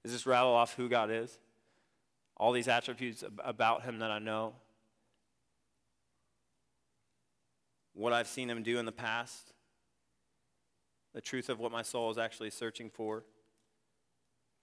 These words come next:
and just how much he really does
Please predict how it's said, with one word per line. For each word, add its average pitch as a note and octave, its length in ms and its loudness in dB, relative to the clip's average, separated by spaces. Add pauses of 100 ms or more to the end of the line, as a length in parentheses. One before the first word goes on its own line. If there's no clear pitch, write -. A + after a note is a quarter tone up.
(1300)
and B2 100 -12
just A#2+ 140 -8
how B2+ 100 -2
much B2+ 200 -2
he C3 100 -2
really A#2 340 0
does A2 540 -4